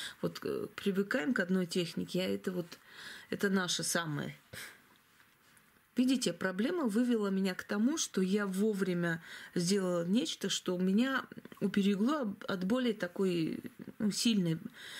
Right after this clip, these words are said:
проблемы и больших затрат. Момент следующий.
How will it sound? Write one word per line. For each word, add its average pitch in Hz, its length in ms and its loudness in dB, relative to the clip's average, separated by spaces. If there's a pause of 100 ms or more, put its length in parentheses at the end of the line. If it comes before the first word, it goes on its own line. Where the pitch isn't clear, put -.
(180)
проблемы 202 600 2
и 175 560 -2
больших 180 340 -2
затрат. - 540 -4 (1600)
Момент 240 420 2
следующий. 202 800 0